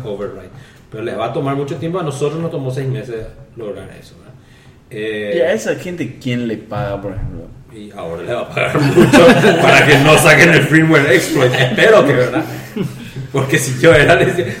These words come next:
Speaker 1: "Me pagan mucho, saco", ¿verdad?
Speaker 2: Ah.
Speaker 1: El, y, <laughs> y lo, lo, <laughs> imagínate todo, porque encima necesitas, el, lo peor de todo que la corre el parche. No sé por qué no se puede hacer over the,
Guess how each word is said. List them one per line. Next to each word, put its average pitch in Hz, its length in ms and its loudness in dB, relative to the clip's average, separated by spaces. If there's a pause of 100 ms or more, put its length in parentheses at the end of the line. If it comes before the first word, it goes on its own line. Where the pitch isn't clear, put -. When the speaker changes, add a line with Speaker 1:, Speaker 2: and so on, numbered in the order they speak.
Speaker 1:
"Me 127 140 0
pagan 131 460 2
mucho, 135 400 2
saco", 127 420 2
¿verdad? 107 560 -4 (320)
Speaker 2:
Ah. 107 320 -10 (480)
Speaker 1:
El, 117 300 -6 (720)
y, 135 300 -2 (1120)
<laughs> 139 40 -10
y 131 40 -4
lo, 139 100 -2 (260)
lo, 143 120 -4
<laughs> - 1200 -10 (1080)
imagínate 147 460 -2
todo, 147 240 -4
porque 151 180 -4
encima 143 280 -2
necesitas, 180 760 -10
el, 143 220 -8
lo 147 140 -8
peor 147 180 -6
de 170 60 -2
todo 147 160 -8
que 160 80 -10
la 156 160 -10
corre 156 180 -10
el 131 80 -8
parche. 131 600 -12 (560)
No 110 160 -14
sé 156 200 -6
por 160 140 -8
qué 127 80 -6
no 127 100 -4
se 127 80 -6
puede 120 200 -10
hacer 123 160 -6 (100)
over 131 280 -4
the, 143 180 -6